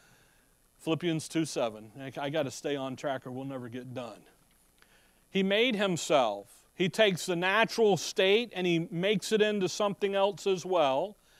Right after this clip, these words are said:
He made himself of no reputation. Philippians two, who is he? Verse ten. Verse nine, "Wherefore God also hath highly exalted him and given him a name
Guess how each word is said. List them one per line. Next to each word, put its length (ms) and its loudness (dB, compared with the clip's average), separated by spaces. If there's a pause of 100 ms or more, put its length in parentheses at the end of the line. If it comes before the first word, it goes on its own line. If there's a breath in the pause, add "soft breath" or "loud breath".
(280 soft breath)
He 120 2
made 200 6
himself 460 4
of 160 4
no 260 4
reputation. 840 -2 (500 soft breath)
Philippians 500 -2
two, 340 4
who 200 2
is 280 2
he? 200 2
Verse 340 2
ten. 500 2 (1000)
Verse 220 2
nine, 420 2
"Wherefore 420 6
God 260 10
also 340 6
hath 220 4
highly 360 6
exalted 460 2
him 180 -2
and 140 -2
given 220 0
him 180 -2
a 60 -2
name 400 -2